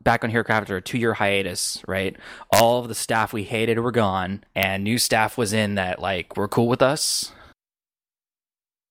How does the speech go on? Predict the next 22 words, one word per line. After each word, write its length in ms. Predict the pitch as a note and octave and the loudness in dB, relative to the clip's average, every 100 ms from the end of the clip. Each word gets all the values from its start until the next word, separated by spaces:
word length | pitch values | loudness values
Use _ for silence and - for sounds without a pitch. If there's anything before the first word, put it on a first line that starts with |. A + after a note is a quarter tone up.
| _ | _
because 240 | - B2+ G2 | 2 2 4
we 80 | G#2+ | 0
used 140 | G2 | -2
to 60 | - | 0
play 140 | G#2+ | 2
with 120 | G2+ | 2
them 100 | G#2+ | 0
when 100 | G2 | 0
they 140 | F#2 F2+ | -2 -4
weren't 320 | F#2 F#2+ - | -4 -4 -4
staff, 420 | - G2 E2 - - | 2 2 2 -4 -12
and 100 | G2+ | -10
that's 200 | F#2 - | -8 -2
fine, 380 | F#2 F#2 A2 - - | 0 0 -2 -6 -2
right? 260 | F#2+ G2+ - _ _ _ _ _ _ _ _ _ _ - | 0 0 -2 _ _ _ _ _ _ _ _ _ _ 0
We 100 | C#3+ | 2
joined 220 | D#3+ E3 D3+ | 4 2 2
at, 80 | - _ | -4 _
like, 140 | B2 | -4
the 80 | A2 | 0
middle 340 | G#2+ A2+ B2+ A2+ | 2 4 4 0
point 320 | - F#2 | -4 -8